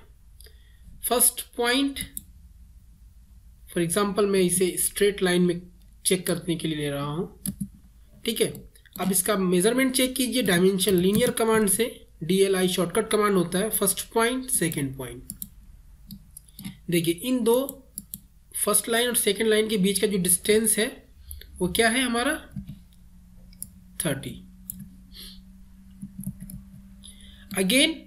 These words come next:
for example, मुझे change करना है, so M L for multi-line, S for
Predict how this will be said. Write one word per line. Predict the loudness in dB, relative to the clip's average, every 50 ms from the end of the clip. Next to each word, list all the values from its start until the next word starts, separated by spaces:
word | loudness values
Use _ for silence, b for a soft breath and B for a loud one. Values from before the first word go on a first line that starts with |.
| -18 -8
for | -2 0 0
example, | 2 4 4 2 2 2 -2 -2
मुझे | -2 -2 -2 -2
change | -2 2 2 2 2 2 0
करना | 0 0 0 2 2 0 0
है, | 0 -4 -4 -2
so | -2 0 0 -2 -2 0
M | 0 2 0 0 0 0
L | 0 2 2 2
for | 0 0 -2 -2
multi-line, | -2 -4 -4 0 2 2 4 4 4 4 2 0 -4 -6 -12 -12 -14 -20 -20 -20 -20 -20 -20 -20 -20 -20 b b b b b b b b
S | 0 2 2 2 2 2
for | 2 0